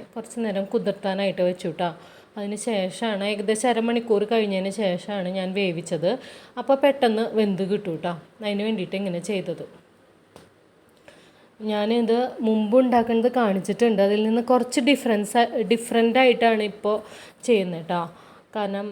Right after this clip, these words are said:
അത്, ഏഹ്, പിന്നെ പലരും, ആ, അറിയണവർ പറഞ്ഞു അങ്ങനെ ഉണ്ടാക്കിയപ്പോൾ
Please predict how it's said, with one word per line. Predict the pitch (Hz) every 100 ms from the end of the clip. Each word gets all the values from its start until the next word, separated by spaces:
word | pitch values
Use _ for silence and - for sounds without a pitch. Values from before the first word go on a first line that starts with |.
| - - 208
അത്, | 214 220 220 -
ഏഹ്, | 220 220 208 202 - - - -
പിന്നെ | 254 240 240 262 277 - -
പലരും, | 247 233 226 240 240 196 233
ആ, | 202 - - - _ _ _ 233
അറിയണവർ | 220 214 202 190 202 220
പറഞ്ഞു | 196 202
അങ്ങനെ | 196 196
ഉണ്ടാക്കിയപ്പോൾ | 202 185 185 190